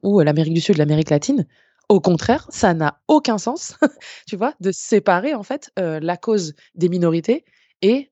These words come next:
euh, la sauvegarde des terres, en fait, et des territoires. Donc,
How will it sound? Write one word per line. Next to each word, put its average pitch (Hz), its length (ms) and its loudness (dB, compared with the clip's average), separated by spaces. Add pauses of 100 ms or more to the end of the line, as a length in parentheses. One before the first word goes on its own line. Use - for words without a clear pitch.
euh, 156 600 0 (120)
la 156 100 0
sauvegarde 185 380 2
des 170 140 2
terres, 277 180 2
en 190 80 0
fait, 175 160 -4
et 185 60 0
des 160 100 0
territoires. 196 460 -6 (500)
Donc, 196 200 2